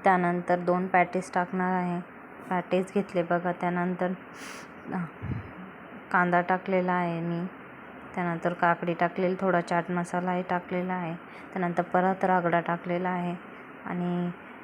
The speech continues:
लाल हिरवी चटणी टाकलेली आहे. त्यानंतर लाल चटणी टाकलेली आहे. हिरवी चटणीची रेसिपी माझ्या चॅनलला तुम्हाला मिळेल, नक्की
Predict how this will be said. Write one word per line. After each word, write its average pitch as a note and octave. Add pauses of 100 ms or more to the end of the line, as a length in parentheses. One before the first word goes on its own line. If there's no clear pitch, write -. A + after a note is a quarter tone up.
(140)
लाल F3
हिरवी F#3+
चटणी F#3+
टाकलेली G3
आहे. F#3+ (160)
त्यानंतर F#3
लाल F3+
चटणी F#3
टाकलेली F#3+
आहे. F#3
हिरवी F3+
चटणीची F#3
रेसिपी F#3
माझ्या F3+
चॅनलला F3+
तुम्हाला F3+
मिळेल, F3
नक्की F#3+